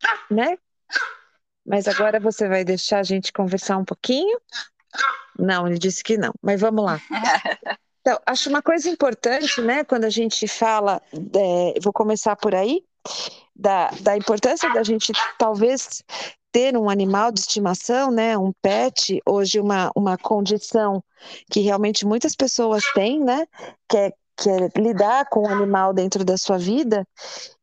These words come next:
Speaker 1: eu acho que as coisas que a gente chama, né, o que o animal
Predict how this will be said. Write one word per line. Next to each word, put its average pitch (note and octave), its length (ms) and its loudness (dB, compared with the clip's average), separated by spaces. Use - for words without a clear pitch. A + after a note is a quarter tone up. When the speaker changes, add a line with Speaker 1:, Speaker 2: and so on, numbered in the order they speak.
Speaker 1:
eu G#3 120 2
acho G#3+ 240 0
que A#3+ 100 0
as A3+ 120 -2
coisas A3+ 400 -2
que B3 120 2
a A3+ 40 2
gente G#3+ 800 0
chama, B3+ 500 0
né, A#3+ 300 2
o F#3 80 -2
que - 180 0
o A3 60 4
animal G3+ 480 2